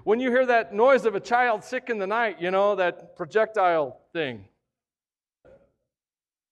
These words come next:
And mom rushes in.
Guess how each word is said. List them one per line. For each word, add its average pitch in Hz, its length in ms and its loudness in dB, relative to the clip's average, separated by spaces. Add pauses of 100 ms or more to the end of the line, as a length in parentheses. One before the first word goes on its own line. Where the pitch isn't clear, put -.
(1120)
And 196 220 0
mom 277 320 2
rushes 285 440 4
in. 285 400 0